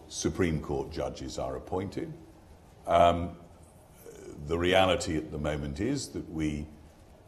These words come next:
um, we, uh, we need to look at how precisely that is done, um, in consultation with the judiciary. Um, and I've made plain in the House of Commons that I would oppose,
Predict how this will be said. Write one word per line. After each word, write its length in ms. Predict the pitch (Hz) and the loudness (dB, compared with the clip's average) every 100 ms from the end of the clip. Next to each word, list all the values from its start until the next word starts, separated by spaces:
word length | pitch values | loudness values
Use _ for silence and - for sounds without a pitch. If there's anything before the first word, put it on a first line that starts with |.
| - | -8
um, 520 | 73 76 73 73 71 - - 67 | -2 0 0 -2 -6 -10 -16 -6
we, 420 | 78 71 69 67 | -4 -4 -4 -4
uh, 260 | 65 65 60 - - - 50 - | -4 -4 -8 -10 -12 -12 -14 -12
we 140 | 78 80 | -8 -4
need 320 | 90 90 80 | -2 -2 -2
to 120 | - | -4
look 360 | 73 90 120 - | 2 4 4 0
at 80 | - - - - - - | -6 -8 -18 -20 -20 -16
how 380 | - 87 87 | -4 2 2
precisely 760 | 82 80 78 - 67 - - 65 | 0 -4 -4 -4 -4 -6 -8 -6
that 260 | 65 67 - | -4 -4 -6
is 160 | 64 | -12
done, 460 | - 73 78 135 143 - - - - - - - | -4 -4 -4 -8 -12 -16 -20 -20 -20 -20 -20 -6
um, 320 | 80 80 82 | 0 2 2
in 260 | 85 92 87 | 2 0 0
consultation 1040 | - 80 73 - 67 - 76 - 73 67 | -2 -2 -2 -8 -6 -2 -2 -2 -8 -8
with 180 | 67 58 | -8 -8
the 80 | 60 | -8
judiciary. 680 | 55 52 60 - - - - - - - - - - - | -10 -8 -8 -10 -12 -12 -14 -14 -20 -20 -20 -20 -20 -4
Um, 420 | 80 87 90 90 - - - - - - | 0 2 0 -4 -12 -20 -20 -20 -20 -2
and 320 | 123 135 127 127 - - - | 2 4 4 0 -4 -6 4
I've 280 | 143 151 110 | 6 6 4
made 300 | 78 73 - | 0 -2 -2
plain 260 | 90 85 | 0 0
in 120 | 78 | -2
the 60 | 76 | -4
House 260 | 76 73 - | -4 -4 -6
of 120 | - | -4
Commons 500 | 82 76 - - 87 | -2 -2 -4 -10 -10
that 140 | 95 | -4
I 180 | 95 98 | 0 2
would 260 | 101 104 107 | 2 0 -4
oppose, 720 | - - 151 - - - - | -4 0 0 0 -4 -8 -12